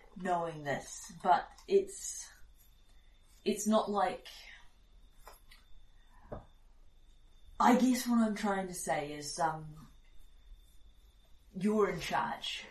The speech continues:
You're, you're the one raising him. But if there's anything you need, just like with him.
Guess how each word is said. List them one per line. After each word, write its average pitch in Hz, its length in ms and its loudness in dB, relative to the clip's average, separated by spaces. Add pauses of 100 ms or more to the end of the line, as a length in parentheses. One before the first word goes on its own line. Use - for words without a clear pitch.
(140)
You're, 175 380 -2
you're 170 300 -2
the 147 60 -6
one 143 260 -4
raising 143 400 -6
him. - 300 -12 (160)
But - 280 4 (580)
if 196 220 2
there's 190 180 2
anything 185 420 -2
you 160 100 -10
need, 143 320 -6 (920)
just 165 240 -4
like 143 260 0
with 156 160 -6
him. 147 260 -8